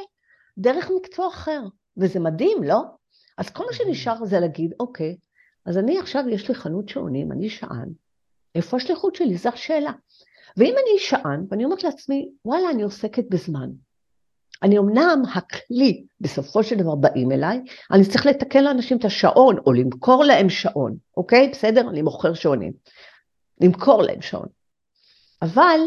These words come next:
Speaker 1: זה הדבר החיצוני של מה שאני עושה, והוא מאוד חשוב, לא לזלזל בחיצוני. אני לא יכול לבוא לאנשים שבאים אליי לחנות ולעשות להם נאום שלם על ש-, על זמן, ובסוף שהם יצאו בלי שעון,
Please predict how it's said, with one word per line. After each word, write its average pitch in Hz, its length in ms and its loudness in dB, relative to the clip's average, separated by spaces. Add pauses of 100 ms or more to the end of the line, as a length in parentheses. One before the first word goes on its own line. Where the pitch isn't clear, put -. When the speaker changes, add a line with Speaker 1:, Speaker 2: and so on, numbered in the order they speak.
(720)
Speaker 1:
זה 269 420 6 (100)
הדבר 190 420 2 (300)
החיצוני 175 460 -2
של 175 140 -4
מה 165 140 0
שאני 170 160 -4
עושה, 165 240 4
והוא 277 160 4
מאוד 240 300 2
חשוב, 277 520 -2
לא 214 120 6
לזלזל 262 500 4
בחיצוני. 285 720 -2 (520)
אני 175 200 6
לא 175 100 6
יכול 285 280 2
לבוא 196 260 0
לאנשים 180 440 -4 (320)
שבאים 180 420 0
אליי 185 200 4
לחנות 170 560 -2
ולעשות 139 460 -2
להם 170 200 2
נאום 214 280 2
שלם 180 420 0
על 147 100 -2
ש-, - 280 -12
על 160 120 2
זמן, 151 460 -2
ובסוף 196 360 0
שהם 170 180 0
יצאו 156 220 -4
בלי 156 140 0
שעון, - 540 -2